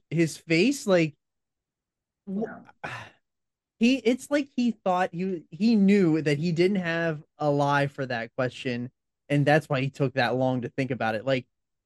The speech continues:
Speaker 1: good
Speaker 2: Right.
Speaker 1: Lord, dude, like, just say, just say yes or no. Like, there's nothing, you didn't need
Speaker 2: Right.
Speaker 1: a, a lie there or anything like that. Just say yes or no. Just take some accountability.
Speaker 2: Right.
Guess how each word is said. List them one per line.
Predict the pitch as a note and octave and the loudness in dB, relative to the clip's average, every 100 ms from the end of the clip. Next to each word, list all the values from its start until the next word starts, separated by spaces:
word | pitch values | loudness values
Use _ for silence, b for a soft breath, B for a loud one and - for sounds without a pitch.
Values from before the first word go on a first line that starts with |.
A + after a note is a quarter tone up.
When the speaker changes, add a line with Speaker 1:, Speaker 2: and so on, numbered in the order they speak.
| _ _ - | _ _ -2
Speaker 1:
good | E3 D3+ | 2 2
Speaker 2:
Right. | C3 | 2
Speaker 1:
Lord, | C#3 D3+ C#3 | 2 2 0
dude, | C3+ B2+ | -2 -2
like, | D3 | -4
just | C#3+ G#3 G#3+ - | 2 2 2 -2
say, | F3+ G3 F#3 | 0 2 0
just | D#3+ E3+ | -4 -4
say | G#3 | 0
yes | A3 F#3 G3 G3+ | 0 2 -2 -2
or | F#3+ E3 | -2 -2
no. | D3 E3 F3 | 0 0 -2
Like, | C#3 C#3 | -2 -2
there's | D#3+ D#3+ | -2 -2
nothing, | D#3 G3 G3 F3 E3 D3 | -2 -4 -4 -4 -4 -6
you | E3+ | -2
didn't | G3 G3+ | 2 2
need | F#3 G#3 F#3 | 2 2 2
Speaker 2:
Right. | E3+ | 0
Speaker 1:
a, | C#3+ | 0
a | |
lie | D3 C#3+ D3+ G3+ | -2 -2 -2 -2
there | F#3 C#3 B2+ | 0 0 0
or | |
anything | C3+ A3 C4 D#3 | 0 -2 -2 -4
like | B2 A2+ | -6 -10
that. | A2+ A#2 | -8 -8
Just | G3+ G#3+ | -6 -2
say | |
yes | D4+ D#4+ C#4+ | 2 2 2
or | D4 | 0
no. | D4 C#4 | 0 0
Just | D3 - | -2 -4
take | A3 A#3 | -4 -4
some | B3+ | -4
accountability. | B3 A#3+ A#3 G3 G3 F3+ A2+ G#2+ - _ _ _ _ | -2 0 0 2 0 -2 -4 -14 -20 _ _ _ _
Speaker 2:
Right. | G#3 E3+ | -10 -10